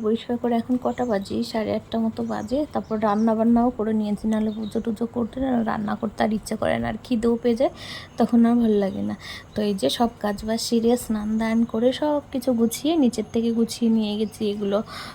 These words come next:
মানে আমাদের নিচেই তো সব কিছু থাকে, উপরে শুধু ঠাকুর ঘর, শুধু পুজো দিতে যাই। তো এই যে ছাতু, কলা, মিষ্টি সব কিছু গুছিয়ে নিয়ে আমি চলে এসেছিলাম পুজো দিতে। আর এখানে যদি কোনো একটা ফোন রাখার স্ট্যান্ড থাকতো না, তাহলে খুব ভালো হতো,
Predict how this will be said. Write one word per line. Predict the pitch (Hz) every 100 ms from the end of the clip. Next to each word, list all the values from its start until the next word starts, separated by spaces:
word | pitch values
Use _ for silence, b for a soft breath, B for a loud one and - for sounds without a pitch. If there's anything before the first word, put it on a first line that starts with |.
| -
মানে | 208 208
আমাদের | 214 220 226
নিচেই | 240 247 262
তো | 269
সব | 262 269 -
কিছু | 262 294
থাকে, | 330 320
উপরে | 233 240 247
শুধু | 247 247
ঠাকুর | 269 277 277
ঘর, | 254
শুধু | 254 254 254
পুজো | 269 254
দিতে | 240 240 247
যাই। | 233 240 - B B B -
তো | 202
এই | 202
যে | 196 240 - B B -
ছাতু, | 254 247 233 233
কলা, | 214 214 226
মিষ্টি | 226 233 - - 254
সব | - 330 320 -
কিছু | 277 -
গুছিয়ে | 254 240 - 247
নিয়ে | 262 370
আমি | 254 233
চলে | 233 226
এসেছিলাম | 226 233 - 233 240
পুজো | 233 247 247
দিতে। | 226 208 226 B B B
আর | 233 220
এখানে | 202 233
যদি | 220 226
কোনো | 226 247
একটা | 262 -
ফোন | 262 254 226
রাখার | 220 247
স্ট্যান্ড | 247 - 254 247 233
থাকতো | 269 - -
না, | 269
তাহলে | 214 220
খুব | 220 - 247
ভালো | 233 220 214
হতো, | -